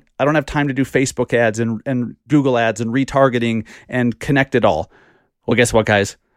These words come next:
That's what Postcard Mania does, and that's why I'm so honored that they are a, that they're an official sponsor and supporter of this show, because they do exactly what you want them to do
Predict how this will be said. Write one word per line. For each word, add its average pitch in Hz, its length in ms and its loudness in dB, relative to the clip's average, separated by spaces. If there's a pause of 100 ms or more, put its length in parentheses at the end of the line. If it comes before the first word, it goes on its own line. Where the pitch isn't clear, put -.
(140)
That's 120 280 0
what 170 120 0
Postcard 135 420 0
Mania 120 300 -2
does, 131 320 0
and 123 100 -10
that's 123 160 -8
why 113 160 -4
I'm 104 140 -12
so 220 340 2
honored 120 420 0 (220)
that 117 220 -6
they 127 180 2
are 123 180 -2
a, 117 220 -2 (240)
that 123 140 -6
they're 135 160 0
an 127 80 -2
official 135 580 0
sponsor 123 460 -2
and 120 180 -6
supporter 113 400 -2
of 104 80 -2
this 107 140 -2
show, 117 260 0
because 107 320 -4
they 127 160 0
do 127 380 0 (240)
exactly 120 580 -4
what 147 140 2
you 123 180 -6
want 185 300 0
them 202 120 -2
to 214 80 -2
do 127 380 2